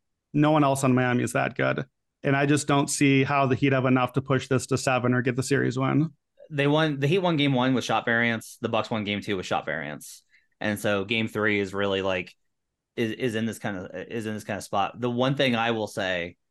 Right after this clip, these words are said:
Speaker 2: like, I'm on Bucks here because I think the number I got was good at three. If Giannis gets cleared to play, let's say that they're having this, right? That it's like,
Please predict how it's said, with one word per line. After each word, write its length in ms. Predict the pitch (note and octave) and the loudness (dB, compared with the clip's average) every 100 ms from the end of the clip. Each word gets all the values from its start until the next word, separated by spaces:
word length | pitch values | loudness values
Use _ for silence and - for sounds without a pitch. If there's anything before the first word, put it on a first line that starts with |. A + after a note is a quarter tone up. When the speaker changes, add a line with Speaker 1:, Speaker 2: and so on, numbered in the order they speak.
| - | -4
Speaker 2:
like, 100 | A#2+ | 0
I'm 140 | C3+ | 2
on 160 | F3 E3 | 2 2
Bucks 200 | D#3 D3+ | 0 0
here 180 | D3+ B2+ | 0 0
because 260 | B2+ B2 | -2 -2
I 60 | A#2 | -2
think 160 | B2 | -4
the 60 | A2 | -2
number 320 | G#2 A2 A2 | -2 0 0
I 100 | G#2+ | 0
got 220 | G#2+ G2+ | 0 -2
was 120 | A2 G2+ | -4 -6
good 180 | G2 | -6
at 160 | G2 - | -6 -8
three. 460 | F#2+ F#2+ G2+ A2+ _ _ _ - | -6 -2 -2 -6 _ _ _ -2
If 180 | C3 A2+ | -2 0
Giannis 640 | A2 B2 D3 F3 E3+ - | 0 2 4 2 0 -2
gets 220 | D3 C3 | -2 -2
cleared 380 | - C#3+ C3+ B2+ | -2 0 2 0
to 60 | G#2+ | -4
play, 640 | - A2 A2+ C3 C#3 D3+ - _ _ _ _ _ - | -4 0 2 2 0 -4 -12 _ _ _ _ _ -2
let's 220 | C#3+ D3+ | 0 2
say 100 | F#3 | 2
that 100 | D3+ | 4
they're 120 | C3+ | 2
having 520 | - A2+ G#2+ G2 F#2+ | 0 -2 -2 -4 -8
this, 440 | E2+ D#2 - - - | -10 -10 -14 -18 -4
right? 360 | A#2 B2 A#2 A2+ | 0 0 0 -2
That 160 | A2 | -4
it's 120 | G2+ | -2
like, 320 | A2 G2+ F#2 | -2 -2 -4